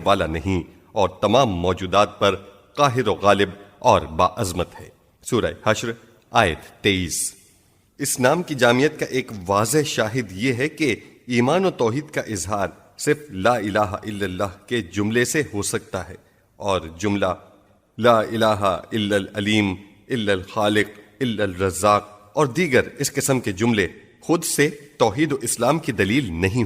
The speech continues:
ہو سکتے۔ یہی وجہ ہے کہ دیگر مذاہب کے لوگ جب مسلمانوں کے معبود کی طرف اشارہ کرنا چاہتے ہیں تو لفظ اللہ کا ذکر کرتے ہیں، کیونکہ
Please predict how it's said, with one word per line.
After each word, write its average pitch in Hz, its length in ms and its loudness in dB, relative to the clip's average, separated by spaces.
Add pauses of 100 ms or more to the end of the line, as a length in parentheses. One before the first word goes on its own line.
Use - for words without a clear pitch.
ہو 95 60 -2
سکتے۔ - 340 -10 (480)
یہی 117 220 0
وجہ 131 240 4
ہے 120 140 0
کہ 117 160 -4
دیگر 113 320 2
مذاہب 98 400 -2
کے 98 80 -2
لوگ 98 220 4 (460)
جب 113 120 0
مسلمانوں 123 500 2
کے 165 140 -2
معبود 104 440 0
کی - 100 -12
طرف 117 240 -2 (180)
اشارہ 131 440 0
کرنا 110 280 0
چاہتے 92 400 -4
ہیں 110 140 -2 (460)
تو 113 80 0
لفظ 120 360 0 (280)
اللہ 143 360 2
کا 127 100 -2
ذکر 107 340 -4
کرتے - 320 -6
ہیں، 80 140 -10 (440)
کیونکہ 107 240 -2